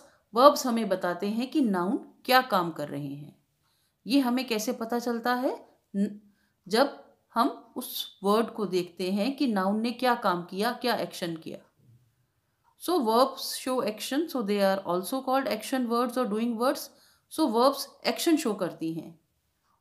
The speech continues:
और वर्ब्स ये भी बताती हैं कि एक्शन कब हुआ, अभी चल रहा है या बीत गए समय में हुआ है या आने वाले समय में होगा। So verbs एक्शन शो करती हैं, so these are called action words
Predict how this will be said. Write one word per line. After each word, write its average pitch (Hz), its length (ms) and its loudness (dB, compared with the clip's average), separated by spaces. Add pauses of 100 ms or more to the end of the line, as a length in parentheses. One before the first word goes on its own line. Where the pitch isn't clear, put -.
और 208 220 6
वर्ब्स 208 500 0
ये 214 120 -2
भी 294 120 2
बताती 190 460 -2
हैं 208 160 0
कि - 200 -8
एक्शन 269 320 0
कब 247 320 2
हुआ, 160 140 -2
अभी 190 320 -4
चल 226 200 0
रहा 240 320 -2
है 269 280 -2 (560)
या 185 540 0
बीत 202 260 -4
गए 247 140 0
समय 247 260 -2
में 247 140 -2
हुआ 247 280 0
है 277 240 -2
या 262 100 0
आने 208 280 0
वाले 196 220 -2
समय 175 280 -6
में 165 300 -8 (280)
होगा। 160 360 -8 (720)
So 311 140 0
verbs 220 460 2
एक्शन 202 320 -2
शो 240 180 -4
करती 240 360 -4
हैं, 277 160 0
so - 100 -8
these 202 300 -2
are 202 240 2
called 311 180 4 (600)
action 269 340 2
words 262 280 2